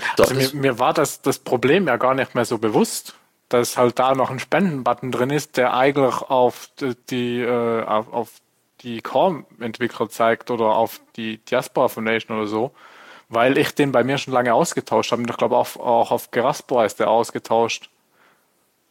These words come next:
Speaker 1: Ja, das ist, ja, vielleicht hat da eben nicht jeder dran gedacht, ne? Ich denke mal, die Leute, die einen besonders großen Pod haben und die den Code auch ordentlich kennen,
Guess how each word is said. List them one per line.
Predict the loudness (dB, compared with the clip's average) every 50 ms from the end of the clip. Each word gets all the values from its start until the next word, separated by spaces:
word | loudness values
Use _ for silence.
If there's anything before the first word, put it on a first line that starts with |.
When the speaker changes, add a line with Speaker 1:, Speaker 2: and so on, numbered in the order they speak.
| _ _ -20 -20 -20 -20 -20 -20 -20 -20 -20 -20 -6 _ 6
Speaker 1:
Ja, | 6 6 6 2
das | -4 -8 -8 -8
ist, | -6 -6 -8 -8 -10 -14 _
ja, | 0 0 2 2 2 0 -2
vielleicht | -4 -6 -6 -6 -6 -6
hat | -4 -4
da | -4
eben | -2 -2 -2 -2 -2 -2
nicht | -4 -4 -2 -2
jeder | 0 0 0 0
dran | -2 -2 -6 -4 -4
gedacht, | -6 -6 -6 -10 -10 -12 -20 -16 _
ne? | -8 -4 -4 -4
Ich | -4 -2
denke | -2 -2 0 0 2
mal, | 2 2 2
die | 2 2 2
Leute, | 2 2 2 0 -4
die | -4
einen | -4 -4 -4 -4
besonders | -2 -2 -2 -2 -2 -6 -2
großen | 0 0 0 2 0 -6 -4
Pod | -4 -6 -4
haben | 0 0 2 2 2 0 -2 -2 -2
und | -2 -4 -2 -4
die | -4 -4
den | -2 -4 -4
Code | 0 0 2 2 4 2 2
auch | 2 2
ordentlich | 0 0 0 -2 -6 -10 -14 _
kennen, | -8 -6 -4 -4 -4 -6